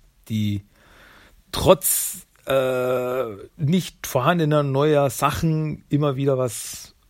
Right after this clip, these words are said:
ähm, ja, postet haben, immer wieder Updates gab. Und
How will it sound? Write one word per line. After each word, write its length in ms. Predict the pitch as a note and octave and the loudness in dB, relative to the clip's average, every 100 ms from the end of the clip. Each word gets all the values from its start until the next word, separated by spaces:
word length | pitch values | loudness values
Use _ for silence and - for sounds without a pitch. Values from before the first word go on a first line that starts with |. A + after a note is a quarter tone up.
| - | -10
ähm, 580 | G#2+ A2+ A2 G2+ F#2 F#2+ _ _ _ _ - - - | -8 -6 -6 -8 -12 -20 _ _ _ _ -20 -18 -6
ja, 340 | B2+ C#3+ G#2 - _ - - - F#3 - F#3+ - _ - | -2 0 -2 -10 _ -20 -20 -20 -20 -20 -20 -20 _ -2
postet 400 | D#3 E3 C#3 - | -2 0 -4 -6
haben, 180 | B2+ C3 | -4 -4
immer 220 | C3 B2+ | -4 -2
wieder 280 | B2+ B2 - | 0 -2 -2
Updates 480 | - C#3 C3 - - | -6 -2 -4 -4 -6
gab. 400 | A#2+ B2 - - _ - - - - - - - _ - | -2 -2 -6 -14 _ -20 -20 -20 -20 -20 -20 -20 _ -6
Und 880 | A2+ A2+ G#2+ G#2+ G#2+ G#2 G#2+ - | -4 -2 0 -2 -2 -4 -6 -12